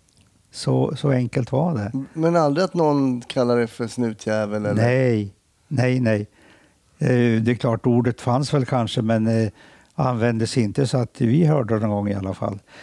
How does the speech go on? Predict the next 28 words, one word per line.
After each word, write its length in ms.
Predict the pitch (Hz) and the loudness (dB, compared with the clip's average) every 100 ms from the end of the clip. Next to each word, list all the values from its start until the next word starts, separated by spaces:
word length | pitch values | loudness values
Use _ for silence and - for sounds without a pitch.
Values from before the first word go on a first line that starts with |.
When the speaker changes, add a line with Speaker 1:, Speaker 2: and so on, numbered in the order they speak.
| - - | -20 -6
Speaker 1:
Ja, 120 | 123 | -2
det 120 | 117 | 0
var 120 | 113 | 0
klart, 260 | 107 113 - | 0 -2 -2
någon 100 | 107 | -4
fyllgubbe 680 | - 127 95 98 131 143 143 | 0 0 2 0 0 2 2
kunde 320 | 156 143 139 | 2 2 2
säga 220 | 143 107 | 2 0
någonting 320 | 104 104 107 101 | -2 -4 -4 -2
då. 180 | 98 98 _ - | -4 -8 _ -2
Det 160 | 139 135 | 0 0
kunde 260 | - 135 | 0 0
ju 60 | 113 | 2
hända. 400 | 101 92 95 104 - _ | 0 -2 -6 -12 -18 _
Speaker 2:
Mm. 260 | 113 101 95 - - | -10 -10 -12 -16 -20
Speaker 1:
Och 200 | _ 131 | _ 0
de 140 | 139 | 0
kunde 260 | 151 147 131 | 2 2 4
göra 180 | 113 | 4
utfall. 560 | 107 95 - 104 104 113 - _ _ _ | 2 -2 -4 -4 -4 -8 -16 _ _ _
Speaker 2:
Mm. 320 | 123 110 98 101 _ _ | -4 -4 -6 -14 _ _
Speaker 1:
Så 140 | - | -4
att, 180 | 120 - | -4 0
eh, 380 | 123 117 113 117 | 2 4 4 2
och 180 | 135 120 113 - _ _ | 2 0 -2 -8 _ _
vi 80 | 113 | 0
hade 300 | 120 104 123 | 2 2 2
ju, 140 | 120 | 2